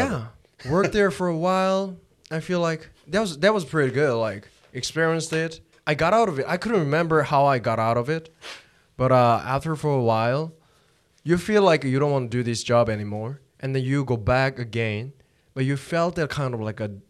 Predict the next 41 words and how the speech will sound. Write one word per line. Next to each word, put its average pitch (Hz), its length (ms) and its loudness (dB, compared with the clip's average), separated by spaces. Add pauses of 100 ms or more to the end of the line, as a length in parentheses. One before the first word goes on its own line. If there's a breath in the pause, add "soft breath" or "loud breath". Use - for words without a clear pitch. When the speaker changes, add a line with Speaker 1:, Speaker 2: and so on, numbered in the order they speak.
(180)
Speaker 1:
deserted, 120 600 -4
like, 104 200 -10
you 104 140 -8
hurt, - 380 -8
you 101 100 -10
know? 120 200 -8 (260 soft breath)
Speaker 2:
Yeah. 131 220 -4
Speaker 1:
You 139 80 2
wanna 151 240 2
spend 156 400 -2
this 127 180 -4
time 104 380 -8 (800)
more 143 440 2
than 117 220 0
this, - 280 -10
you 110 100 -6
know? 135 220 -6 (260)
You're 139 480 2 (500)
the 123 80 8
Speaker 2:
I'm 156 120 8
Speaker 1:
be- 165 120 10
Speaker 2:
more 175 260 10
competent 151 580 6
than 92 120 -4
this. 82 180 -6
I 135 100 6
have 160 180 8
more 147 280 8
to 135 60 10
offer 127 360 6
than 107 200 0
just 127 100 -2
to 202 60 4 (180)
Speaker 1:
Exactly. 117 100 0
Speaker 2:
fucking 143 280 6
sit - 280 4
here. 90 360 2
Speaker 1:
Your 190 260 4
value 160 420 2
of 151 140 -6 (140)
hours 139 640 0